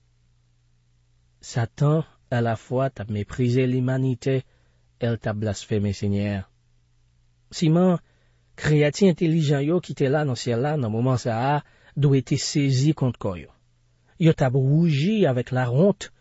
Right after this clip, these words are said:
pou wè jan zanj limyè a, sa vle di Satan, ki li menm tou, se yon kreyati Bondye, te tonbe nan peche, jòk li t ap meprize Bondye ki gen tout pouvwa.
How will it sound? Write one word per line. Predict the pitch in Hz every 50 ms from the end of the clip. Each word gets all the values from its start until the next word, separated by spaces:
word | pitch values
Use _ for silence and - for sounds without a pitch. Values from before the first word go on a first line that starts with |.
| _ _ _ _ _
pou | - 175 160 156 143 160
wè | 190 208 196 165
jan | 147 139 127 143 165 165 160 156 - _ _ _ _ _ _ _ -
zanj | 185 143 123 135 147 160 160 160 151 135 135
limyè | 160 175 160 143 135 120 120 131 165
a, | 185 180 151 - _ _ _
sa | - - 123 107
vle | 110 107 107
di | 110 110
Satan, | - 143 127 127 - - 196 214 202 165 -
ki | - - 143
li | 143 160 160
menm | 160 165 160 151
tou, | - 185 175 180 175 147 _ _ _ _ _ _ _ -
se | - - 143
yon | 131 131 120
kreyati | - - 143 143 135 127 - - 156 139
Bondye, | 135 127 120 113 131 147 175 175 - _ _ _ _ _ _ _ -
te | - 180 151
tonbe | - 170 160 156 151 170 196 202
nan | 196 180 160 -
peche, | - 160 151 151 - - - 143 127 110 - _ _ _ _ _ -
jòk | 139 123 143 131 -
li | - 139 -
t | 143 127
ap | - 131
meprize | 127 139 127 - - 143 147 131 117 127 117
Bondye | 117 123 123 117 104 104 95 95
ki | - 104 101
gen | 98 92
tout | - 98 -
pouvwa. | - 101 92 95 98 92 87 82 80